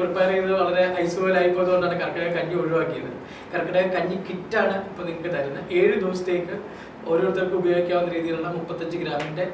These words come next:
കഞ്ഞിപ്പൊടിയാണ്. അത് നിങ്ങൾ വീട്ടിൽ പോയിട്ട് കിറ്റ് ചെയ്യാം. എന്നിരുന്നാൽ പോലും ഞങ്ങൾ ഇപ്പോൾ പെട്ടെന്ന്, ആ, പറഞ്ഞൊരു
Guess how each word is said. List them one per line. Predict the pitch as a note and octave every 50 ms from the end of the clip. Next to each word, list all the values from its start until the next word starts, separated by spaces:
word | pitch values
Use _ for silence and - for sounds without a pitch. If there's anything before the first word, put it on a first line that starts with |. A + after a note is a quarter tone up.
| - - - - -
കഞ്ഞിപ്പൊടിയാണ്. | D3+ D3+ D#3 D#3+ E3 D#3 D3+ C#3 C#3 C#3 C#3 C#3
അത് | C3+ C#3
നിങ്ങൾ | D3 D3+ D3+ D3+
വീട്ടിൽ | D3+ D3+ D3+ - -
പോയിട്ട് | E3+ D#3+ D#3 - - - - - - - -
കിറ്റ് | E3 D#3+ D#3+
ചെയ്യാം. | C#3+ C#3 C#3 C#3 - - - - - - -
എന്നിരുന്നാൽ | E3+ F3 F#3+ G3 G3+ G#3 G#3
പോലും | G#3 G3+ G3
ഞങ്ങൾ | F#3+ F#3+ F3+ F3+
ഇപ്പോൾ | F3+ F#3+ G#3 G#3
പെട്ടെന്ന്, | G3+ F#3+ G3+ G#3 G#3 G#3 G#3+ G#3+ G#3+ - - E3+
ആ, | E3 E3+ E3+ E3+ E3+ F3+
പറഞ്ഞൊരു | F3+ F3 F3 F3+ F3+ F3+